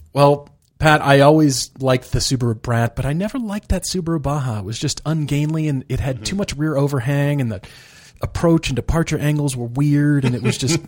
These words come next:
Speaker 2: <laughs> Body cladding.
Speaker 1: Yeah,
Speaker 2: Yeah.
Speaker 1: it was, I didn't think it was good. The Subaru Brat,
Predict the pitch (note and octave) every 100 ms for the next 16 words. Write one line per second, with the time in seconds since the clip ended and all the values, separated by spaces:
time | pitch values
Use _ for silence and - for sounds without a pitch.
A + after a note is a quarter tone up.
0 | - - - - G#2 A#2 A#2 A2 G2+ G#2
1 | G#2+ A2+ C3+ E3+ E3 D3+ A#2+ G#2+ A2 A#2+
2 | - B2+ C3 B2 A2 - G2+ - F#2 C#2+
3 | - - F3+ E3+ E3 E3 G#2+